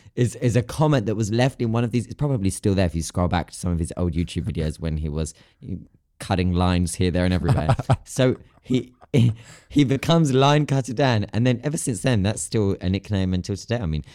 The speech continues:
Speaker 1: you know, I very rarely like to text, you know, "Good morning, Dan." I'd much rather say, like, you know,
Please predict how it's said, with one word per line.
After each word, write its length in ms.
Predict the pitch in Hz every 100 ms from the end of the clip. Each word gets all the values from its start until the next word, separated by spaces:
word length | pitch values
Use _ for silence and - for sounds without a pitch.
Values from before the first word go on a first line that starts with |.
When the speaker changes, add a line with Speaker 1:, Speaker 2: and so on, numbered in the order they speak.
| - -
Speaker 1:
you 100 | 98
know, 100 | 87 - _
I 120 | 117 120
very 280 | 131 147
rarely 380 | 131 123 117 107
like 280 | 95 98 -
to 100 | -
text, 520 | - 113 - - - - -
you 80 | 92
know, 260 | 92 85 - _ _ -
"Good 140 | 95
morning, 340 | 107 107 101
Dan." 340 | 90 87 87 90
I'd 140 | 95 87
much 280 | 101 - -
rather 320 | 95 92 87
say, 320 | 87 95 90
like, 300 | 85 85 82 - _ _ -
you 80 | 92
know, 420 | 90 87 85